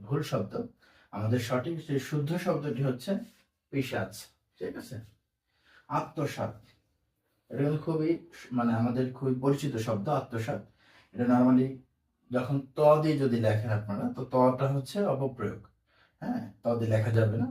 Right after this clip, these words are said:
তার শুদ্ধ প্রয়োগটা হচ্ছে আত্মসাতে খণ্ড ত দিয়ে লিখতে হবে। কচিত, সেম, এখানে কচিতে কয় ব ফলা চয় রস্যি ত,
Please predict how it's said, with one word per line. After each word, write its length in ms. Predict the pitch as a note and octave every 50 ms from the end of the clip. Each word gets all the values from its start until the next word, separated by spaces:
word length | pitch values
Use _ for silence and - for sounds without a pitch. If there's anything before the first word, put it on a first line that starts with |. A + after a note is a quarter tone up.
| - -
তার 120 | - A#2 A#2 -
শুদ্ধ 200 | C#3 C#3 C3+ D3 D3+ C#3+
প্রয়োগটা 320 | C#3+ C#3+ C3+ B2+ B2 B2 A#2 B2
হচ্ছে 220 | A#2+ A#2 - - F#3 - -
আত্মসাতে 560 | - A#2+ - B2+ A#2 - - - - - G3+ G3+ - - - _ _ _ _ _ _ _ _ _
খণ্ড 220 | - C3 B2+ B2 B2+ C#3 C3
ত 20 | B2 A2+ G2+
দিয়ে 140 | A2 G#2 G2+
লিখতে 220 | G2 - - - G#2 G2+
হবে। 200 | G2+ G2+ - - - - - _ _ _ _ _ _ _ _ _ _ _ _ _ _ _ -
কচিত, 400 | D3 C#3+ C#3 - B2+ B2 A2+ - - - - - - _ _ _ _ _ _ _ _ _ _ _ _ -
সেম, 360 | - - C#3 B2 B2 B2 - - - - - _ _ _ _ _ _ _ _ _ -
এখানে 260 | A2+ A2+ B2 B2 B2+ B2+ B2
কচিতে 420 | C3+ B2+ B2+ - B2 A2+ A2 C#3 - - - - - _ -
কয় 160 | G#2+ G#2+ G#2+ G#2+
ব 40 | A2+ A2+ G#2+
ফলা 180 | G#2 A#2 A#2+ - -
চয় 160 | A#2 A2 A2
রস্যি 240 | A2 A2 - - - -
ত, 20 | -